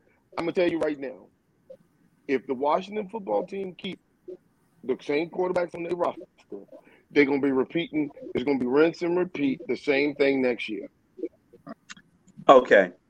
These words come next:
Speaker 2: What's going to happen next year at quarterback for the W F T? That has got to be addressed.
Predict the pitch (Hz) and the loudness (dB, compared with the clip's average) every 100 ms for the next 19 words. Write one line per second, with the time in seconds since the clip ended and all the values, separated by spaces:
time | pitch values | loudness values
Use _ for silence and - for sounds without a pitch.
0 | _ _ _ _ - _ _ - 123 156 | _ _ _ _ -20 _ _ -2 6 6
1 | 185 - 180 175 156 139 127 - 104 104 | 6 0 0 2 6 6 6 2 -4 -4
2 | - - 123 120 - 131 117 107 - 127 | -12 0 2 2 2 4 6 6 8 10
3 | 117 110 104 - 104 104 98 101 95 - | 10 10 8 4 2 4 4 4 2 2
4 | 107 90 - - - - 139 151 127 151 | -2 -2 -4 -18 -4 6 8 8 6 8
5 | 143 131 117 107 113 107 92 - | 8 6 0 0 4 4 4 -2